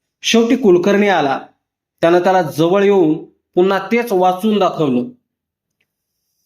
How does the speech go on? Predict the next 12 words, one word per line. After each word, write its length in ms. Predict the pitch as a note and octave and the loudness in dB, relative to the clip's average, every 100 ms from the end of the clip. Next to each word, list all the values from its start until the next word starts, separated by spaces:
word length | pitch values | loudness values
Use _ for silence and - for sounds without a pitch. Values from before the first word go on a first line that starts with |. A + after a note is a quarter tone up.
| _ E3 | _ -2
ते 60 | |
ऐकून 680 | D#3+ F#3+ B3+ G#3 D3+ - - - | 0 0 0 0 -2 -6 -14 -6
रडता 560 | D3+ E3 E3+ A3 G3+ F#3+ | -2 -2 -2 -2 -2 -4
रडता 280 | F#3+ F#3+ | -4 -4
मानाजी 500 | F3+ E3 E3+ F#3 F#3 | -2 -2 -2 0 0
वैतागला. 720 | D#3 C#3+ - G3 F3+ D#3+ C3 - _ _ _ _ _ | 0 0 -2 -4 -2 -2 -4 -10 _ _ _ _ _
त्याच्या 220 | F3 E3 E3 | -4 -2 0
डोळ्यापुढं 760 | D3+ E3 F#3 F#3+ E3 E3 - - _ - | 0 0 0 0 0 -2 -6 -18 _ 0
बलू 280 | E3+ F#3+ F#3 | 2 2 2
रामोशी 380 | F3+ F3+ F3 | 0 0 0
उभा 320 | E3+ C#3 D#3 F3+ | 2 2 0 -2
राहिला. 320 | E3 C#3 | -2 -4